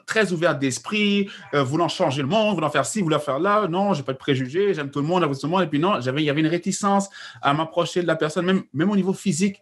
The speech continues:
Et j'ai dit, « Mais pourquoi ça m'arrive ? Comment ça que, wow, qu'est-ce qui se passe ? » Et, euh, j'ai dit, plus que ça,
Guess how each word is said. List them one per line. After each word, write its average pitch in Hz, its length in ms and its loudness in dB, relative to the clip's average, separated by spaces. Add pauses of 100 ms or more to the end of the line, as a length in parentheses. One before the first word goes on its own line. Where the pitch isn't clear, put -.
Et 127 80 0
j'ai 117 120 0
dit, « 127 120 0
Mais 110 100 4
pourquoi 110 320 0
ça 139 140 -2
m'arrive ? 151 320 0
Comment 139 180 -4
ça - 100 -4
que, 143 80 -4
wow, 220 520 0
qu'est-ce 151 160 -12
qui - 60 -16
se - 60 -18
passe ? » - 600 0 (120)
Et, 139 140 -2
euh, 139 280 2
j'ai 131 100 -6
dit, 143 160 -10 (240)
plus 208 180 -2
que 190 80 2
ça, 175 80 -2